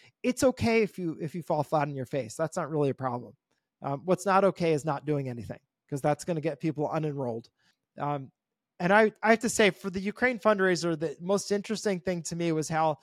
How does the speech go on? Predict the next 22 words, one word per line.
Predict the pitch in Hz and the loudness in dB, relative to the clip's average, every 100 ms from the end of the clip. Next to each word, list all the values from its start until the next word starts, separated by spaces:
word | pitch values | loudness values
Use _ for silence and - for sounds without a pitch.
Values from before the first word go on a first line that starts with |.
| - _ _ - | -12 _ _ -6
people | 202 196 196 | -2 0 0
just | 175 165 - - | 0 -4 -8 -2
jumped | 170 170 - | -2 0 2
on | 170 147 | 2 2
board | 151 151 151 143 131 | 0 2 0 -2 -8
when | 156 160 | -6 -2
I | 156 | -2
shared | - 165 151 147 135 _ 139 - _ | -2 -2 -2 -2 -8 _ -20 -20 _
what | 151 151 | -2 0
I | 151 | 2
wanted | 143 143 131 | 0 -4 -6
to | 139 | -6
do. | 127 110 - _ _ _ _ - | -6 -8 -12 _ _ _ _ -4
And | 151 | 0
all | 160 185 | 4 4
I | |
wanted | 185 190 175 | 4 2 -2
to | 160 | -2
do | 160 | 0
was | 151 143 | 0 -2
help | 139 135 | -4 -4
people. | 127 120 - | -10 -16 -20